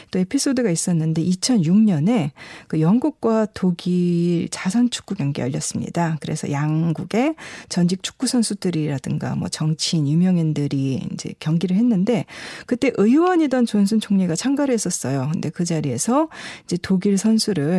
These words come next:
왜 아예 끌어안고 방해하는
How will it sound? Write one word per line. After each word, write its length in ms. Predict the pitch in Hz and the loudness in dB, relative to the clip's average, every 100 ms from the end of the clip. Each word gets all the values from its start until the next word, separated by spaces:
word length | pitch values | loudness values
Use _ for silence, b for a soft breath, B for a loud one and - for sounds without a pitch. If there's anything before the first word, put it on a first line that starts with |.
| 143 - B B B B | 0 -4 B B B B
왜 160 | 190 - | -6 -6
아예 300 | - 160 185 | -4 2 2
끌어안고 680 | 226 - 339 370 359 320 269 | 2 2 4 4 4 2 0
방해하는 760 | 233 175 180 202 180 156 151 | 0 2 4 4 4 2 0